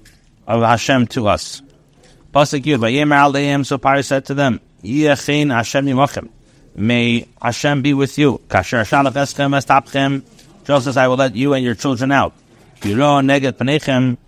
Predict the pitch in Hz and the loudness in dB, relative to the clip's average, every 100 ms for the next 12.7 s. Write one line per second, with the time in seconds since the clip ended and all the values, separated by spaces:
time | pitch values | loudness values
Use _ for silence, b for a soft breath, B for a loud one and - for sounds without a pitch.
0 | _ - 104 85 - 147 127 156 139 127 | _ -6 -6 -4 0 0 2 0 2 2
1 | 110 107 147 135 117 113 95 90 92 104 | 0 -2 -2 0 0 -2 -4 -2 -2 4
2 | 120 - - 98 - 113 - 127 113 120 | 4 2 -2 -2 0 0 2 2 2 0
3 | - 113 95 - 95 - 131 147 b b | -2 -2 -2 -2 -4 -2 -4 -4 b b
4 | b - 143 151 135 - - - 123 101 | b -4 2 4 4 -2 -20 -6 -2 0
5 | - 143 120 - - - 135 127 104 101 | 2 2 2 -2 -12 0 2 4 0 -4
6 | 98 101 - 151 117 117 113 135 113 113 | -4 -4 -2 0 0 -2 0 0 0 -4
7 | - 123 139 151 131 127 - b b - | -2 0 2 0 -2 -6 -10 b b -8
8 | 101 - 165 143 120 113 113 139 135 - | -8 0 0 2 2 2 4 4 2 0
9 | - _ _ _ _ _ - - 151 151 | -20 _ _ _ _ _ -14 -2 0 2
10 | 131 131 120 - 113 131 147 123 135 120 | 0 0 -2 -2 0 2 2 2 -2 -2
11 | - 143 131 - 117 113 143 127 123 117 | 0 4 4 2 -4 0 0 2 0 2
12 | 123 104 95 101 - 78 | 2 0 -4 -6 -4 -6